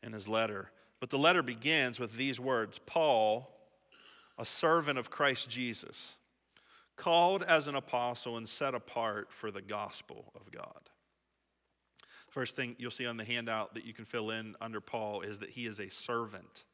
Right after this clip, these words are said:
of Christ Jesus. Among all other things,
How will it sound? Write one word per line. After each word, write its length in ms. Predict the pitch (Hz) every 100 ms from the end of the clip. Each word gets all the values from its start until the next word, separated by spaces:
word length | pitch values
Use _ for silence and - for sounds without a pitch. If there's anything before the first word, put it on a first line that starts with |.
| - - - - - 110
of 160 | 113
Christ 360 | - 104 - -
Jesus. 640 | 101 87 - - - - _ _ _ _ _ _ _ _ _ _ _ _ _ _
Among 500 | 156 165 147 139 131 - _ -
all 340 | 151 156 147 151
other 280 | 147 135
things, 840 | 123 - 139 120 117 113 - -